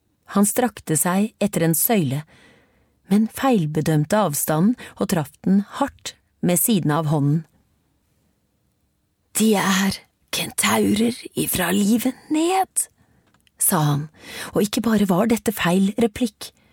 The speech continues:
men fremføringen var gispende, stemmen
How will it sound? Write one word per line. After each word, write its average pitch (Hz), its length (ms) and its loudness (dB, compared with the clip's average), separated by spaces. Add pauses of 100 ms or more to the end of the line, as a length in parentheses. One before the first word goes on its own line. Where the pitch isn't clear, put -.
(240)
men 185 240 2
fremføringen 180 800 2
var 160 160 2
gispende, 180 640 0 (640)
stemmen 143 600 0